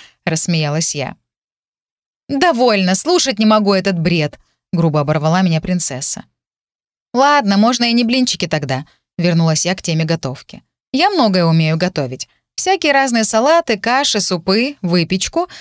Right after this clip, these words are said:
Правда, здесь у меня бывают промашки с тортами и булочками. Раз на раз не приходится.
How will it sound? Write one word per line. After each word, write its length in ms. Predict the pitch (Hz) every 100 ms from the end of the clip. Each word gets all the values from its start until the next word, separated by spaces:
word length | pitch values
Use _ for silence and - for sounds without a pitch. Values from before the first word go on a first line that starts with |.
| - _ -
Правда, 340 | 277 254 262
здесь 260 | 233 269 254
у 40 |
меня 160 | 247 226
бывают 340 | 220 233 226
промашки 500 | 247 262 392 - 190
с 80 | 175
тортами 460 | - 208 208 196 196
и 20 |
булочками. 640 | 202 359 233 - 180 160 - - _ _
Раз 260 | 233 240 220
на 80 | 214
раз 160 | 208
не 80 | 190
приходится. 640 | 202 208 180 160 160 165